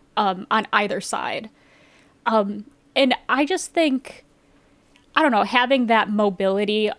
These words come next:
of a Jett and just the, the ki-, that kind of, like, balls to the wall play style. Like, I don't know if maybe Yampi's the only person on Liquid currently who can play a Chamber well, but, like, I thought the combination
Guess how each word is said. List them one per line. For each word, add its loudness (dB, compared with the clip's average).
of -4
a -4
Jett -2
and -2
just -6
the, -14
the -20
ki-, -4
that -4
kind -4
of, -6
like, -4
balls 0
to -8
the -6
wall -4
play -6
style. -2
Like, -2
I 2
don't 2
know 2
if -4
maybe -4
Yampi's -6
the -8
only -8
person -10
on -4
Liquid -8
currently -6
who -8
can -14
play -8
a -8
Chamber -10
well, 0
but, 4
like, 4
I 4
thought 0
the -2
combination -2